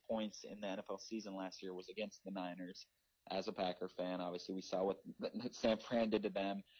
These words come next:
absolutely destroy them in, in two, two games. Um, and, and I have no problem with that. Watch out for the Washington Redskins.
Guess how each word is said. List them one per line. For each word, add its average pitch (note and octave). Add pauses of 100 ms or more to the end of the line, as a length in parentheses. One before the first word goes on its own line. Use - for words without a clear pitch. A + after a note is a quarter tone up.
(200)
absolutely A2
destroy G#2
them F#2
in, F2+
in F2+ (140)
two, G2+ (100)
two A2
games. F#2 (340)
Um, G2
and, E3
and D#3+
I D#3+
have D#3
no C#3
problem A2
with G#2
that. G2+ (160)
Watch C#3
out A3 (180)
for C#3+
the C3
Washington A#2+
Redskins. -